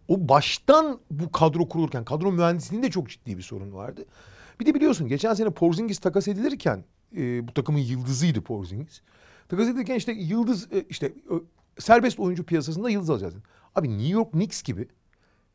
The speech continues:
N B A'in belki de en göz alıcı, en cazip, N B A'in açık ara en güzel salonu olan ve en, e, karakterli salonu olan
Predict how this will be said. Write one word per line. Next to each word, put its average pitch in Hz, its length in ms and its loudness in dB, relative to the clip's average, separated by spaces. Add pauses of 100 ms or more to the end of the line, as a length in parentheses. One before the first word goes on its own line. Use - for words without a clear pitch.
(260)
N 156 180 0
B 196 60 0
A'in 208 220 -2
belki 170 240 2
de - 200 -2
en 233 260 2
göz 135 240 2
alıcı, 107 460 -2
en 208 300 0 (140)
cazip, 131 640 0 (540)
N 151 180 0
B 185 60 0
A'in 208 120 -2
açık - 280 -4
ara 233 120 10
en 165 380 0
güzel 120 380 2
salonu 135 380 -2
olan 117 360 -2
ve 120 60 0
en, 147 300 -2 (180)
e, 113 360 0
karakterli 139 520 0
salonu 131 280 -4
olan 117 180 -6